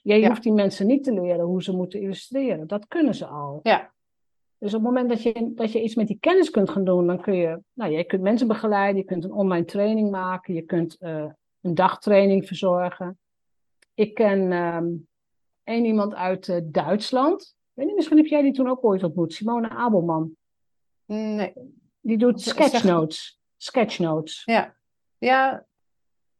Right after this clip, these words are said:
Speaker 2: Misschien,
Speaker 1: Misschien
Speaker 2: weet
Speaker 1: in,
Speaker 2: ik niet.
Speaker 1: in Zurich misschien.
Speaker 2: Zou kunnen, ja.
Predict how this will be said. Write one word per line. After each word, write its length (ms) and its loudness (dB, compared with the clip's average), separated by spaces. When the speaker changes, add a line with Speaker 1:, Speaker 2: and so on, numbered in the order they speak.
Speaker 2:
Misschien, 240 -6
Speaker 1:
Misschien 220 4
Speaker 2:
weet 140 8
Speaker 1:
in, 60 -4
Speaker 2:
ik 60 -8
niet. 160 -6
Speaker 1:
in 160 4
Zurich 460 4
misschien. 540 -4
Speaker 2:
Zou 260 -4
kunnen, 520 -2
ja. 360 2